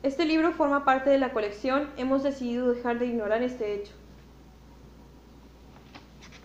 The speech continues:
El texto ha sido maquetado utilizando software libre, usando las tipografías Linux Libertine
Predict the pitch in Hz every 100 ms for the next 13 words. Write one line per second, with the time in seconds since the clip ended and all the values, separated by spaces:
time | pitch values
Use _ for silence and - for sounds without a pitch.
0 | - - - - - - - - - -
1 | - - - - - - - - 254 254
2 | 320 - 294 285 277 277 277 269 269 247
3 | 247 254 233 226 240 233 233 247 247 -
4 | 240 233 - 269 294 254 254 262 247 262
5 | 262 285 285 285 247 269 254 254 247 247
6 | 254 247 247 254 233 226 - 277 240